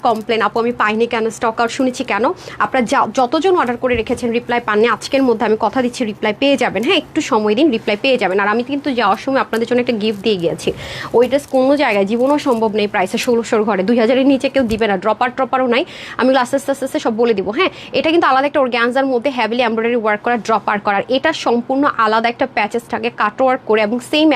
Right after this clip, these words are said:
as it is অরিজিনালটাতে যেমন ছিল, ইন্সপিরেশন হলো আমরা কিন্তু সবসময় best and best other ট্রাই করি, এবং এগুলো কিছুই কিন্তু আপনাকে প্রোভাইড করা হবে না, হ্যাঁ। অরিজিনালটার সাথে আপনাকে আনস্টিচ দিয়ে দেওয়া হবে, এগুলো সব আপনাকে।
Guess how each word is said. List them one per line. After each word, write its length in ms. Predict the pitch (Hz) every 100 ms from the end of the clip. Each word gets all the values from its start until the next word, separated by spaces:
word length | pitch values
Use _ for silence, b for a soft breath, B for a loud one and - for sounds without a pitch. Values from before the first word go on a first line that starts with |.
| 220
as 60 | 220
it 100 | 262
is 80 | 277
অরিজিনালটাতে 520 | 208 202 220 233 247
যেমন 360 | 247 202 196 254
ছিল, 260 | - 226 - B B B
ইন্সপিরেশন 480 | 269 - 285 302 294
হলো 180 | 302
আমরা 160 | 247 240
কিন্তু 220 | 277 277
সবসময় 320 | 311 269 285 226
best 220 | 233 233 277
and 80 | 254 214
best 160 | 214 240
other 140 | 233 -
ট্রাই 200 | 262 233
করি, 160 | 226
এবং 140 | 226 262
এগুলো 240 | 294 330
কিছুই 360 | 359 294 - 349
কিন্তু 180 | 330 294
আপনাকে 260 | 240 254 285
প্রোভাইড 420 | 277 226 247 240
করা 240 | 254 285 B B B
হবে 320 | - 269 233
না, 120 | 190
হ্যাঁ। 260 | 196 392 427 -
অরিজিনালটার 400 | 240 269 285 311
সাথে 220 | 320 311
আপনাকে 280 | - 269 262
আনস্টিচ 400 | 233 254 - 254
দিয়ে 180 | 277
দেওয়া 120 | 269 277
হবে, 120 | 233
এগুলো 120 | 247
সব 200 | - 262
আপনাকে। 400 | 240 247 247